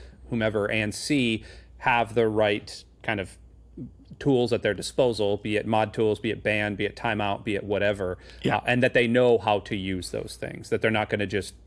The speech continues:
Speaker 1: wi-, wield the ban hammer, uh, however they want, which is funny to think of,
Speaker 2: Yeah.
Speaker 1: but we've, we've both been part of communities where just flame wars and, and ban wars have gone on, and it's just, it's out of, out of hand.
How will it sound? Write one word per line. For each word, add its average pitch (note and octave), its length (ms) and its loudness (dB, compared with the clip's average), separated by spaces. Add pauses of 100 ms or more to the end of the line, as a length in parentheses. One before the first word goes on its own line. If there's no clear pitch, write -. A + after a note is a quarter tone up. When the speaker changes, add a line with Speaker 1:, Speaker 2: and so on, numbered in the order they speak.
(540)
Speaker 1:
wi-, A#2 460 2
wield D3 480 4
the C3 80 6
ban B2 320 2
hammer, G#2 600 0
uh, G2+ 200 0
however G#2+ 420 2
they F#2 120 0
want, F#2+ 300 -2
which B2+ 160 0
is G#2 120 -10 (560)
funny F#3+ 300 4
to C3 80 4
think D3 160 2
of, A2+ 140 4
Speaker 2:
Yeah. D3+ 80 4
Speaker 1:
but A2 180 2
we've, A#2 220 2 (100)
we've C#3 220 4
both B2 220 4
been A2 140 0
part A2+ 180 4
of G2+ 100 -2
communities G#2 440 0
where G2+ 220 4
just - 280 -6
flame A2+ 300 0
wars G#2 240 2
and, G2 240 -4
and G2 340 -4
ban G2+ 240 0
wars G2 220 0
have F#2 120 -6
gone G2+ 220 0
on, F#2+ 160 0
and F#2 100 -4
it's F#2 140 -6
just, - 220 -8 (140)
it's - 280 -10 (260)
out G2 120 -2
of, F2+ 140 -8 (140)
out G#2 80 0
of G2 60 -2
hand. F2+ 300 -8